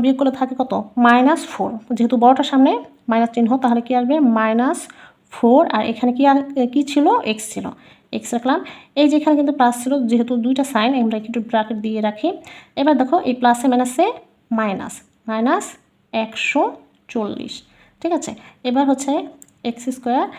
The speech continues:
এবার দেখো, প্লাসে মাইনাসে মাইনাস ফোর এক্স মাইনাস একশো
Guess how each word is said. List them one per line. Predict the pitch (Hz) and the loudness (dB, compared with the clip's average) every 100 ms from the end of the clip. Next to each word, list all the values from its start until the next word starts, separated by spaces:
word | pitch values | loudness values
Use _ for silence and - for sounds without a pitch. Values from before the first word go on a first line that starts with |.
| - _ | -20 _
এবার | 233 240 | -2 0
দেখো, | 240 277 | 0 0
প্লাসে | 247 226 247 | 2 2 2
মাইনাসে | 233 233 254 359 339 226 | 0 0 0 0 2 2
মাইনাস | 214 220 294 403 - - _ | 2 2 0 0 -10 -20 _
ফোর | - 240 240 277 349 - - | -6 0 4 4 2 -2 -4
এক্স | 233 294 - - - | 2 4 2 -8 -6
মাইনাস | 226 208 214 277 381 - | -4 -2 -2 -2 -4 -8
একশো | 220 - - | -10 -8 -4